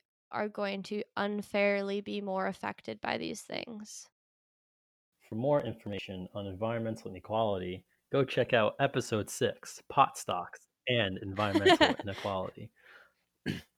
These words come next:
Speaker 2: Um, I feel like every episode we say this, it's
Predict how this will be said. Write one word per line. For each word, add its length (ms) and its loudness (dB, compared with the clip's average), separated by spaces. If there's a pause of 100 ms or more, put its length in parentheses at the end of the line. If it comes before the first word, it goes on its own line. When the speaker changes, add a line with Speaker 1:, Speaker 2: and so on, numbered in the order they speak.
(160)
Speaker 2:
Um, 520 0 (1300)
I 60 0
feel 240 2
like 340 4 (460)
every 320 4
episode 720 0 (100)
we 140 -14
say 260 -2
this, 460 -4 (840)
it's 400 -6